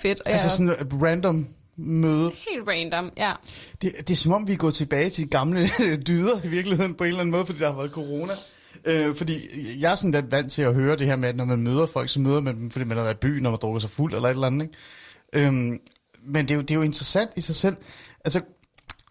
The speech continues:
Speaker 2: den her digitale fløjt, som jeg snakker om, som måske er blevet sådan, vil jeg mene, øh, og det er det, jeg hører i hvert fald, når jeg taler, øh, med mine venners, øh, veninder,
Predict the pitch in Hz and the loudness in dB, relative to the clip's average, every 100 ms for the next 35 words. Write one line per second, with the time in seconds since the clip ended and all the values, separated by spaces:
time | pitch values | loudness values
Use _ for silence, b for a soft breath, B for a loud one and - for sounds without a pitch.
0 | - 165 202 196 165 156 - 202 160 - | 0 2 2 0 -6 -4 0 0 0 -2
1 | 139 143 - - 135 127 139 117 139 127 | 0 0 -2 -4 -2 0 0 0 0 0
2 | 135 131 - 147 135 131 131 139 127 120 | 0 0 0 -2 -2 0 0 0 0 -2
3 | 131 135 135 156 143 127 135 - 127 113 | -2 0 2 4 4 2 0 -4 -10 -8
4 | 127 143 147 143 135 147 165 135 120 123 | -6 -4 0 0 2 4 2 0 -4 -4
5 | 120 135 156 165 127 117 107 B B B | 0 0 0 0 2 0 -2 B B B
6 | B B 135 123 123 156 214 175 151 147 | B B 0 2 4 4 2 2 2 2
7 | 151 - 143 120 110 - - 104 104 117 | 0 0 0 0 0 -4 -10 -14 -14 -12
8 | - 123 123 123 120 143 | -8 -2 0 2 4 2